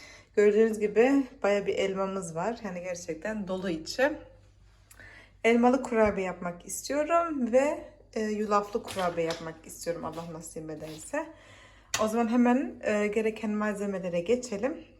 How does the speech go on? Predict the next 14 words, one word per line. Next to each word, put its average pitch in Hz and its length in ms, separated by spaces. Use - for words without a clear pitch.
İnşallah 175 400
birazdan 160 400
da 202 60
yapılışına 175 500
geçeriz. - 520
Yulaflı 254 420
kurabiyeler 196 540
için 180 300
gereken 185 380
malzemeler 170 680
iki - 300
yüz 214 120
elli 190 200
gram 180 380